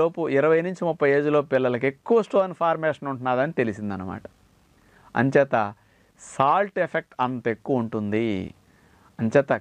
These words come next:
కిడ్నీలో స్టోన్స్ రావటానికి నీళ్లు తక్కువ తాగటం, సాల్ట్ ఎక్కువ తినటం. కాబట్టి వచ్చిన స్టోన్స్ కరగటానికి, మనకేం పెయిన్ లేకుండా స్టోన్ ఉందని తెలిసింది, దానివల్ల నొప్పి లేదు,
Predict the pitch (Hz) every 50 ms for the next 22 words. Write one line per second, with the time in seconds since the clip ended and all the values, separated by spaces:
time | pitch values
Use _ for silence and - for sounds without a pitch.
0 | - - - 156 156 156 170 190 202 202 202 196 175 - - 151 151 160 165 -
1 | - 147 139 135 131 131 127 - 127 117 117 113 113 - - 143 160 190 220 240
2 | 240 - _ _ _ _ _ _ _ _ _ _ _ _ - 107 98 101 107 117
3 | 135 160 180 202 208 202 190 - 160 147 - - 139 127 120 123 110 107 104 110
4 | 101 - 175 220 302 - _ _ _ _ _ _ - - - - 120 127 139 143
5 | 139 - 123 107 _ - 113 107 104 - 98 92 90 90 92 - - _ _ _
6 | _ _ _ _ _ - 107 113 113 113 107 104 _ - 101 95 90 - _ _
7 | - - _ _ 123 135 135 - - 202 208 196 170 - - 170 165 160 156 -
8 | - _ _ _ _ _ - - - 104 107 117 117 123 120 - 117 113 110 113
9 | 110 - 117 110 - - _ _ _ _ _ _ - - _ _ - 117 120 127
10 | - 147 156 165 165 - 143 143 151 165 165 160 151 151 143 - 147 143 147 139
11 | 135 - 139 139 147 143 139 139 135 127 117 110 107 113 110 104 - 110 110 117
12 | 120 120 120 120 127 135 135 123 123 120 113 - 135 127 123 120 117 117